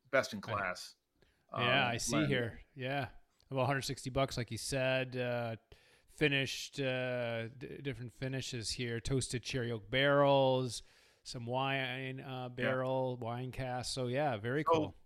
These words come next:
Speaker 1: so last pod I mentioned about the Origin series, and I, and I did, m-, uh, I misspoke. <laughs> Sorry.
Speaker 2: Yeah, we had a couple emails about that.
Speaker 1: <laughs> Oh, sh-, I know.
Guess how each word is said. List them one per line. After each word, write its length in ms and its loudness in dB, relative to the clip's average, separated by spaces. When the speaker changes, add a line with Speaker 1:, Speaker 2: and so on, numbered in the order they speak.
Speaker 1:
so 180 2
last 480 4
pod 420 8
I 220 -4
mentioned 340 -4
about 220 2
the 80 -8
Origin 340 -4
series, 380 -8
and 80 -6
I, 120 -6
and 120 -6
I 80 -2
did, 220 -4
m-, 180 -8
uh, 340 -4
I 60 -10
misspoke. 560 -4
<laughs> 120 -8
Sorry. 500 -2
Speaker 2:
Yeah, 100 4
we 100 6
had 80 6
a 40 2
couple 220 2
emails 440 4
about 280 -2
that. 400 -4
Speaker 1:
<laughs> 100 -16
Oh, 180 -10
sh-, 260 -10
I 120 0
know. 200 -4